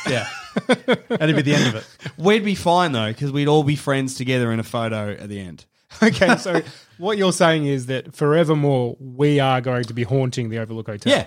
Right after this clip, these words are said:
Speaker 1: we just become ghosts.
Speaker 2: Here's another angle.
Speaker 1: Yes.
Speaker 2: We're all writers. Would I choose to, wouldn't I be like, "Hey, Wendy, why don't we, like, bounce some ideas off each other?"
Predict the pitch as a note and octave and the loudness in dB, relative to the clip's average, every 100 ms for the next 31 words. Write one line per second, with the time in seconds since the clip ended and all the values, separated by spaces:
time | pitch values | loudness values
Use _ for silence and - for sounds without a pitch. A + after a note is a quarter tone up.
0 | - F3 G#3 A3+ G3+ F#3+ G#3 - - - | -2 -2 -2 0 0 2 0 -2 -12 -20
1 | _ _ _ A#2 A3+ C#4 B3 E3 E3+ D3 | _ _ _ -4 2 4 4 4 4 4
2 | A#2 A2 - _ - B2+ D3+ - - _ | 2 -4 -12 _ -4 -2 -2 -6 -14 _
3 | - E3+ A3 F#3 D3 C3 D3 D3 - - | -4 0 4 4 4 4 4 2 -4 -14
4 | - - _ _ _ - D3+ F3 F3+ F3+ | -16 -16 _ _ _ -4 2 4 4 2
5 | - F#3+ F3 - E3 D3 - E3 F#3 G3 | 0 0 0 -4 -8 -10 -6 -2 2 2
6 | E3 C#3 B2 E3 D#3 E3+ C3+ G2+ - _ | 4 0 2 0 2 0 -2 -6 -12 _
7 | _ _ _ _ - D#3 E3 D#3 D3 C#3 | _ _ _ _ -2 2 4 4 4 2
8 | B2+ _ _ _ _ _ _ _ _ C#3+ | 0 _ _ _ _ _ _ _ _ -2
9 | C#3+ B2+ B2+ B2 A#2 B2+ C3 B2 G#2 - | -2 -2 0 2 2 0 0 -2 -4 -8
10 | G2+ G2 | -10 -12